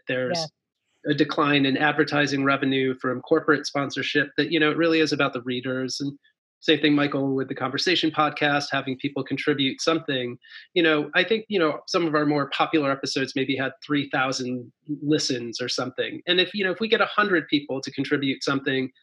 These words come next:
Speaker 1: you know, it's gonna go a long way in making sure that we do this, you know, at, at the bare minimum, a couple of times a year, several, you know, a few times a year. And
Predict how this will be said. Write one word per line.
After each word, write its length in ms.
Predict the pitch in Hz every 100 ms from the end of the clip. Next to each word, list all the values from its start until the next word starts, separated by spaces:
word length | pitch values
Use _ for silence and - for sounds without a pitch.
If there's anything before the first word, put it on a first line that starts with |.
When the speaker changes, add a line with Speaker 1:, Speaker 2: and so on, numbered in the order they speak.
| - - _ -
Speaker 1:
you 100 | 170
know, 100 | 151
it's 120 | 147
gonna 120 | 185
go 180 | 165 165
a 40 |
long 300 | 151 147 147
way 260 | 147 139 139
in 100 | 135
making 240 | 135 135
sure 220 | 131 139 135
that 180 | 127
we 160 | 143 143
do 140 | 143
this, 320 | 135 127 - - _ _
you 60 | 160
know, 260 | 151 135 147
at, 100 | 151 - -
at 100 | 160
the 80 | 160
bare 320 | 147 175 160
minimum, 360 | 165 196 160 143
a 60 |
couple 280 | 143 175 170
of 100 | 143
times 260 | 139 135 131
a 80 | 131
year, 400 | 127 127 123 131
several, 260 | - 160 -
you 80 | 160
know, 60 | 135
a 40 |
few 160 | 131 -
times 260 | 156 143
a 40 | 131
year. 300 | 127 127 123 - - _
And 320 | - 185 190